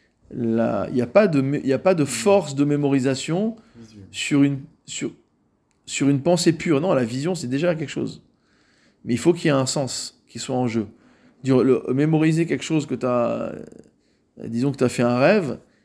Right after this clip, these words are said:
Speaker 1: mémoriser un rêve, c'est compliqué, quoi.
Speaker 2: Oui, mais c'est-à-dire, donc une lecture, voir,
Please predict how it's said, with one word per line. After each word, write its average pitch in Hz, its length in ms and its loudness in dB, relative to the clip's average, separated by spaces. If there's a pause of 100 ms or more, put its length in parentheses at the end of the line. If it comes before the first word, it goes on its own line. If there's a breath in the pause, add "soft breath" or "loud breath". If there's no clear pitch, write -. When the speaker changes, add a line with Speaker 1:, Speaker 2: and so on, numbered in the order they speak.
(120)
Speaker 1:
mémoriser 139 520 0
un 135 100 0
rêve, 156 160 0
c'est 160 100 -6
compliqué, 131 380 -6
quoi. - 200 -16 (600 soft breath)
Speaker 2:
Oui, 123 180 -10
mais 107 120 -10
c'est-à-dire, 104 240 -16 (240)
donc 107 260 -10
une 110 140 -8
lecture, 107 480 -10 (340)
voir, 113 580 -8